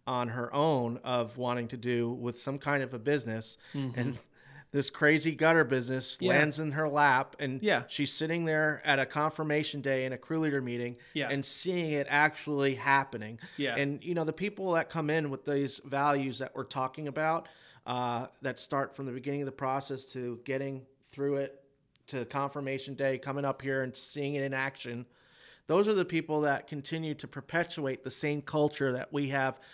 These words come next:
Speaker 1: not just in New York, but in San Antonio, in, uh, Lynchburg, Virginia, and all these other places that have franchisees that have been around for a little bit.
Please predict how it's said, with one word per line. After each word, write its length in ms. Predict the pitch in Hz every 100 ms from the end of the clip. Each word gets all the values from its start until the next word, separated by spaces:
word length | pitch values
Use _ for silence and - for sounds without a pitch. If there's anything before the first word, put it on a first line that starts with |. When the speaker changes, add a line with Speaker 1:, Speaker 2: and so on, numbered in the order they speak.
| - -
Speaker 1:
not 200 | 143 143
just 220 | 143 -
in 60 | 139
New 80 | 143
York, 380 | 147 139 120 - - -
but 180 | 135 135
in 180 | 160 151
San 220 | 139 139
Antonio, 720 | 135 139 156 151 143 127 120 113
in, 280 | 139 135 135 - _
uh, 100 | -
Lynchburg, 480 | 143 139 131 139 123
Virginia, 420 | 131 131 175 156
and 160 | 139 139
all 180 | 131 190
these 160 | 214 190
other 280 | 180 160
places 560 | 160 - 156 151 151 135
that 260 | 147 135 131 - - _
have 460 | 135 139 135 131 - -
franchisees 720 | - 175 180 170 147 147 147 -
that 120 | 120
have 120 | 123
been 120 | 143 131
around 400 | 131 139 147 147
for 140 | 135
a 40 | 120
little 200 | 120 113
bit. 360 | 113 107 -